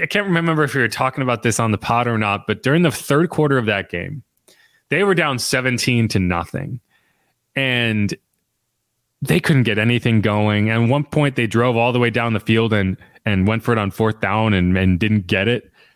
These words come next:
And at that point, it was like, "Man, they didn't even put three on the board to make this a two-score game." I, I mean, in Carolina, the fans were booing their rookie quarterback at his home debut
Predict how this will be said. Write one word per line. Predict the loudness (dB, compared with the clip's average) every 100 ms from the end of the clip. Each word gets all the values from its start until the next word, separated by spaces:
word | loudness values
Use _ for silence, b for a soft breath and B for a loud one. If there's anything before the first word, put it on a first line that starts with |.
| b
And | -4
at | -2 -2
that | -4
point, | -2 -2
it |
was | 0 -2
like, | 0
"Man, | 0 2 4 4 4
they | 2
didn't | 4 4
even | 4
put | 2 0 -2
three | 0 2
on | 2
the | 0
board | 2 2 2 2
to | 2
make | 2 0
this | -2
a | -2
two-score | 0 0 0 -2 0
game." | 0 2 2 2 -2 b b b b b _
I, | -4 -4 -4 -4
I | 0
mean, | 2 0 -4 _ _ _ _ _ _ _ _ _ _
in | -2 0 2
Carolina, | 2 2 2 0 0 0 -2 -8 b b b -4
the | -4
fans | 0 0 2 2
were | 2
booing | 2 2 4 4 4
their | 4
rookie | 2 2 2 0
quarterback | 2 0 2 0 -2 -2
at | -2
his | 0 -2
home | 0 2 2
debut | 2 0 2 2 2